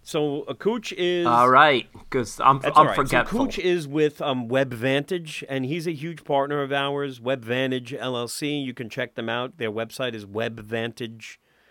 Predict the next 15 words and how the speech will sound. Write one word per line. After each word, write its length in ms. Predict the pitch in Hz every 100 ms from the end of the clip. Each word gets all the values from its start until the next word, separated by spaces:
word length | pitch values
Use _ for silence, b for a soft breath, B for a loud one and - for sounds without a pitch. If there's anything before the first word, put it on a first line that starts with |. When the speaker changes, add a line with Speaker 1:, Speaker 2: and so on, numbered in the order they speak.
| _ _ _ _ 113
Speaker 1:
dot 320 | 131 127 107 _ -
U 360 | 110 123 143
S. 520 | 127 180 - - - _ _ _ _ _ _ _ _
And, 420 | 127 127 123 127 139
uh, 240 | 147 151
check 300 | - 170 170
them 160 | - 156
out. 240 | 175 135 -
I 80 | 117
mean, 280 | 117 117
he 320 | 107 147 147 139
does 320 | 127 131 127
everything, 480 | 139 139 143 131 120
website 580 | 117 135 139 151 135
building, 500 | 127 139 131 131 123